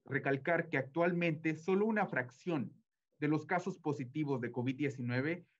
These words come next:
se secuencian a medida que el condado y sus socios trabajan activamente para aumentar la capacidad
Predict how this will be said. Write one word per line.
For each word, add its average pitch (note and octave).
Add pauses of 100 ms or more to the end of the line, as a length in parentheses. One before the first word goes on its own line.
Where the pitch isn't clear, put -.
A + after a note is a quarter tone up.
se C#3
secuencian B2+
a C3
medida D3
que C#3+
el A#2+
condado B2 (240)
y C#3
sus B2+
socios B2 (300)
trabajan E3
activamente D#3
para B2+
aumentar A#2+
la C3
capacidad A#2+